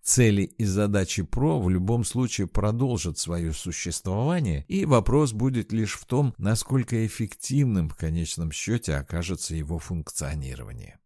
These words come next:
Тем временем последняя капсула была выгружена.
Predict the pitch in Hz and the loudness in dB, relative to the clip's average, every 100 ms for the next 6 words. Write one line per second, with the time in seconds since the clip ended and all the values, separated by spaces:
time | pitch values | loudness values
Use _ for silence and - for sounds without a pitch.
0 | _ _ _ _ _ _ _ _ _ _ | _ _ _ _ _ _ _ _ _ _
1 | _ _ _ _ - 160 160 165 175 151 | _ _ _ _ -2 2 6 6 6 4
2 | 110 - 107 127 147 131 110 90 117 - | 4 4 4 4 4 4 2 2 2 2
3 | 113 101 87 92 92 92 82 78 78 78 | 0 2 4 4 4 2 0 -2 -6 -6
4 | 76 69 | -6 -6